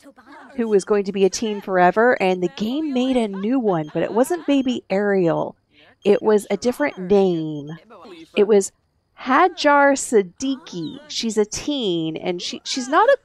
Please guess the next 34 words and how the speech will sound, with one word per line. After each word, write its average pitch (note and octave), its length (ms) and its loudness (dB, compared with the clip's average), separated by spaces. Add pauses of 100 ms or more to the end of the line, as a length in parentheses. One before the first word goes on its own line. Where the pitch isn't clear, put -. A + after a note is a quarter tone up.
global B3 500 2
superstar. F3 800 -4
She's - 220 -8
a F#3+ 60 -4
proper B3 680 -2
celebrity. D#3 720 -4 (500)
But G#3 100 2
I G#3 100 4
cannot D#4 680 -2
invite G3 540 0
her B3 440 -2 (180)
to - 100 -14
come G3+ 300 -6
over, A3 560 -2 (680)
and G3+ 800 2 (300)
I G3+ 140 2
had A#3 240 2
to D#4 80 -4
plan C4+ 340 -4
a G3 40 -2
stayover F3+ 1120 2
to - 160 -10
even F#3+ 360 -4
meet G#3 260 -8
her. D3 400 -4 (460)
And F#3+ 220 4
then A3+ 180 2
once B3+ 260 -2
I C#4+ 140 2
met G#3+ 280 0
her, C#4+ 240 -2
I G3 100 4
could - 340 -6
not B3+ 280 -2